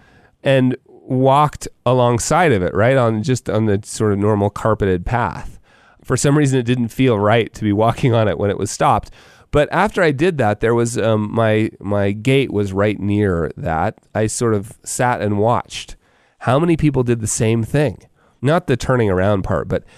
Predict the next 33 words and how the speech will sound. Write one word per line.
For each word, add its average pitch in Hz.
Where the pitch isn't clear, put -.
how 131
people 135
would 113
walk 131
onto 143
it, 107
you 123
know, 110
expecting 143
it 131
to -
be 123
moving, 123
and 143
then, 147
whoa, 165
it's -
not 135
moving. 143
And, 147
and 123
I 151
think 214
it's -
so 165
interesting 160
how 123
quickly -
our 113
minds 120
sort 101
of 95
adjust 104